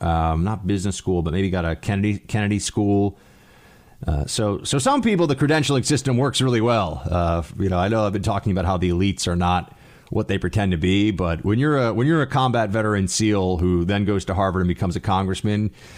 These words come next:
yeah, no, you've, you're impressive. That's, that's legit. Uh, Michael writes, hold on a second. "Hey, Buck, remember those first Saturday shows? I do.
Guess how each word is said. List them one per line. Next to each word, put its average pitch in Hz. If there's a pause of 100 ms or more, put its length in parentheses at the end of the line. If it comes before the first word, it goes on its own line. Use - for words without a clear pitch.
(140)
yeah, 117
no, 113
you've, 120 (300)
you're 151
impressive. 113
That's, 123
that's 147
legit. 87 (580)
Uh, 98 (640)
Michael 143
writes, 120 (960)
hold 90
on 82
a 80
second. 82
"Hey, 208
Buck, - (600)
remember 240
those 240
first 202
Saturday 180
shows? 175
I 151
do. 92